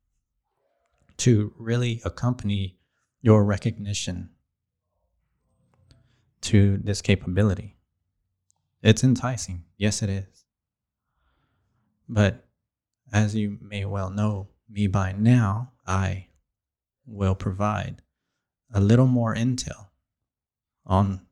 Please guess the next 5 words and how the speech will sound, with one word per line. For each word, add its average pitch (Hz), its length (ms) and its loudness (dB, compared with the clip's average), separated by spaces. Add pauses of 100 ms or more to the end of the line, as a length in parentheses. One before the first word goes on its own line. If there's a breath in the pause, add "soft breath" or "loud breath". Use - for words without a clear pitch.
(200)
exactly 104 840 -4 (2000 soft breath)
how 127 280 4
to 127 220 -2
observe 101 440 -2
this. - 440 -10